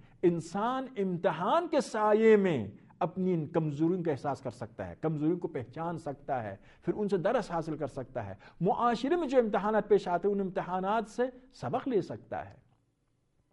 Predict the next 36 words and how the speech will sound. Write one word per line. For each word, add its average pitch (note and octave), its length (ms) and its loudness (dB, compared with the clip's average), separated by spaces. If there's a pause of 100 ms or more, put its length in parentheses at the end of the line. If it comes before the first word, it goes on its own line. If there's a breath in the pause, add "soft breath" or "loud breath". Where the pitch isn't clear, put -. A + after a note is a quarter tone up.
(320)
آپ A#2 260 -4
دیکھیں، D#3+ 160 -2
مصائب C#3 600 -2
کے D3 60 -2
امتحانات، G#2+ 540 -6 (460 soft breath)
ناامنی D3 440 0
کے D#3 120 0
امتحانات، A2+ 640 -4 (140)
غربت B2+ 440 -2
کے C3+ 80 -2
امتحانات، A#2 760 -8
جہالت D#3 460 -4
کے C#3 80 -2
امتحانات، A#2+ 640 -6 (880)
ان C#3+ 120 -2
سے - 160 -8
پیغام C3 480 -4
لے G#3+ 80 0
سکتے A2 380 -12
ہیں۔ F2+ 140 -18 (840)
اپنی C4+ 320 2
ترقی، F3+ 440 2
معاشرے A#3 500 2
کی C#4+ 80 -2
ترقی G#3+ 360 2
کے G3+ 120 -4
لیے E3+ 60 0
پیغام C#3 380 4
لے A#2+ 80 2
سکتے A2+ 240 -6
ہیں۔ A#2+ 40 -4
فرماتے C#3+ 340 -2
ہیں F3+ 100 2
اگر A#3 280 6 (540 soft breath)
ایک E3 240 4
آدمی F#3 500 2